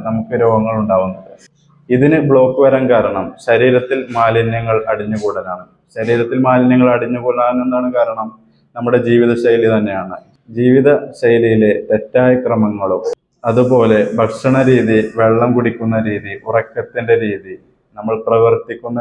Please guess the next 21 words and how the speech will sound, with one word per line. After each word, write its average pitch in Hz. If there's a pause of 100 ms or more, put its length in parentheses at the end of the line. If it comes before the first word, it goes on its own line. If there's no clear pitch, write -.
(120)
രീതി, 92 (300)
ഇതൊക്കെ 127 (100)
അതുമായി 117
ബന്ധപ്പെട്ടതാണ്. 98 (880)
ഇങ്ങനെ 135 (160)
നമ്മുടെ 120 (180)
ആന്തരിക 117 (120)
അവയവങ്ങൾ 101 (220)
കൃത്യമായി 120
പ്രവർത്തിച്ചിട്ടില്ലെങ്കിൽ 107 (540)
അതിൽ 123 (100)
മാലിന്യങ്ങൾ 127 (100)
അടിഞ്ഞുകൂടാൻ 113 (420)
കാരണമായി 107
തീരുന്നുണ്ട്. 92 (260)
അതുപോലെ 107 (200)
തെറ്റായ 113
ഭക്ഷണ 117 (140)
രീതി, 98 (180)
അമിത 110
ഭക്ഷണ 113